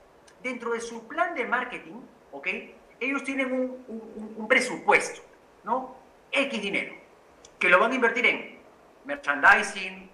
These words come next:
en relaciones públicas, responsabilidad social, trade marketing, publicidad externa, promociones, y parte de ese presupuesto, de esa torta, por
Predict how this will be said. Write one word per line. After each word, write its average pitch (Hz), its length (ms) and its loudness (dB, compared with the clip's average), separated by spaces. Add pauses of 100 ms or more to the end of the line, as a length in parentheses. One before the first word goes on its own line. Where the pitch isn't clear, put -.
en 120 100 -16
relaciones 127 420 -8
públicas, 175 760 6
responsabilidad 123 720 -8
social, 214 720 10 (340)
trade 151 340 0
marketing, 202 760 6 (300)
publicidad 165 680 -6
externa, 190 1080 4 (100)
promociones, 254 960 -6 (340)
y 233 120 -8
parte 339 440 6
de 320 100 -2
ese 339 220 -6
presupuesto, 240 760 -2
de 269 100 2
esa 240 400 2 (140)
torta, 240 720 2 (1040)
por - 200 -16